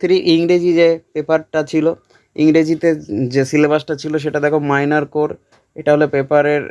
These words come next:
কোড নাম্বার। পেপার টাইটেল আছে দেখো কম্পারেটিভ গভর্নমেন্ট অ্যান্ড পলিটিক্স, ইউনিট ওয়ান। ইউনিট ওয়ানে তোমাদের টোটাল এই তিনটে অধ্যায় আছে, এক, দুই, তিন, এই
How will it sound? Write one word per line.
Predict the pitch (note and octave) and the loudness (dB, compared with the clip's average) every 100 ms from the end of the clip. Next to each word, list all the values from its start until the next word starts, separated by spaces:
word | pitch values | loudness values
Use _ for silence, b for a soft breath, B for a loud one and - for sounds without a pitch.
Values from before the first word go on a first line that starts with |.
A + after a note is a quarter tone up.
| - _ _ _ | -14 _ _ _
কোড | C#3+ C#3+ D3+ | -2 0 0
নাম্বার। | D3+ D#3 D#3+ - _ _ - | 2 -2 -4 -12 _ _ -8
পেপার | D#3 F3 E3 - _ | 0 0 0 -6 _
টাইটেল | C#3+ D3 E3+ E3 | -2 0 0 -2
আছে | D#3 D#3 | -2 -2
দেখো | D3+ E3 C#3+ | -2 -4 -2
কম্পারেটিভ | D3 C#3+ C#3+ D#3 D3+ D#3 C3+ | -2 0 -2 -2 -2 -4 0
গভর্নমেন্ট | C#3+ D3 D3 D3+ C#3+ | -2 0 0 0 -2
অ্যান্ড | - C#3 - | -4 -6 -2
পলিটিক্স, | C#3+ C#3 D#3+ D#3+ _ _ _ _ _ _ _ _ | 0 2 0 -2 _ _ _ _ _ _ _ _
ইউনিট | D#3 D#3 E3 D3+ C#3 A2+ | 2 4 4 0 -4 -2
ওয়ান। | D3 D#3 E3+ E3 _ _ - | 0 0 -2 -8 _ _ 0
ইউনিট | D#3 D#3+ D#3+ - - | 2 4 2 -2 0
ওয়ানে | C#3+ D3 D#3 C#3 | 2 2 0 -2
তোমাদের | C#3+ D3 D3 D3 b b _ - | -2 0 0 -2 b b _ -6
টোটাল | D3 D#3 D3 | 0 0 0
এই | C#3+ | -2
তিনটে | D3+ D3 D3 C#3 | -4 -4 0 0
অধ্যায় | C3 C#3+ | 2 2
আছে, | C3+ D3+ C3 C3 | 0 -4 -2 -2
এক, | C3+ C3 | -4 -6
দুই, | C3+ C#3 C3+ C#3+ | -2 -2 -2 -2
তিন, | C#3+ D3+ - _ _ _ - | -4 -4 -10 _ _ _ 0
এই | D#3+ | 0